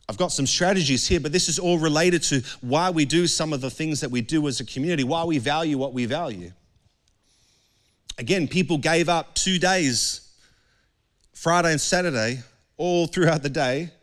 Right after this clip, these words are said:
to minister to others, to get them into a place of freedom, not just so that person has freedom,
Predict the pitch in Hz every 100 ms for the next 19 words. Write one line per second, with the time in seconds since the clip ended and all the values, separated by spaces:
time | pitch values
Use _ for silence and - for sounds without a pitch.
0 | _ _ _ _ _ _ _ _ _ -
1 | - 143 135 131 120 - 120 180 214 196
2 | - - 123 - 151 143 180 123 127 135
3 | - 143 175 160 156 147 147 - 160 -
4 | 120 - 202 143 135 - - 185 214 180
5 | 208 - 190 185 - 196 - 156 160 -
6 | - 208 190 95